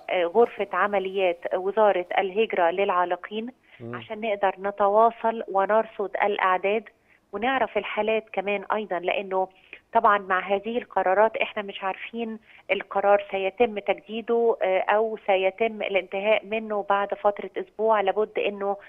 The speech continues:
Speaker 2: صحيح.
Speaker 1: المواطن يبلغنا ونكون على تواصل معاه، هل يحب إن هو يرجع مرة أخرى إلى،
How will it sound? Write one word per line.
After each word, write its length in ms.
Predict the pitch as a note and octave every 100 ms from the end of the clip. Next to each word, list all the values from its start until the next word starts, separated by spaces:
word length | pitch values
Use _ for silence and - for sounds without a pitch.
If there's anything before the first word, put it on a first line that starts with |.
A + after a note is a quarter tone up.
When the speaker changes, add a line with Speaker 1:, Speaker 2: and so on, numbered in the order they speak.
| -
Speaker 2:
صحيح. 180 | - A#2
Speaker 1:
المواطن 680 | B2+ G3+ A3 A3+ A#3 A3+ G#3+
يبلغنا 720 | G3 G3+ G3 F#3+ G#3 G#3+ A3
ونكون 440 | G#3+ F#3+ - A3 G3+
على 260 | F#3+ G3+ F#3+
تواصل 420 | F#3+ G3+ G3 G3
معاه، 300 | F3+ F3+ E3 - - _
هل 260 | G#3+ G#3 G#3
يحب 280 | - A#3 A3
إن 100 | F#3+
هو 380 | F#3+ G#3+ G3 - F#3
يرجع 440 | A3 A3 F#3 E3 - - _ F#3+
مرة 480 | G#3+ G#3+ F#3+ G#3+
أخرى 220 | G#3 F#3+ F3
إلى، 300 | - G#3